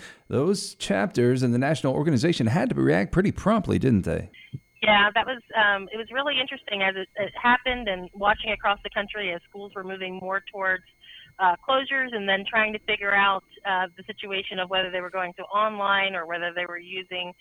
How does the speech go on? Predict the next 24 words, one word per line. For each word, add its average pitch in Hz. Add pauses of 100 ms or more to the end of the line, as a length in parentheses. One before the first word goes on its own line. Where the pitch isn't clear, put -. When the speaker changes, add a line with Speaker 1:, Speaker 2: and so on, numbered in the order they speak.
(340)
Speaker 2:
supplemental 220
packets 214 (160)
to 185 (160)
continue 247
the 180 (120)
school 202 (420)
process 208 (100)
for 196
our 175
students. 185
And 180
I 180
think 226
one 302
thing 240
that 202
we 214
really 202
learned 202 (120)
through 208
this 196 (100)
process 196 (120)
is 185 (100)
that 185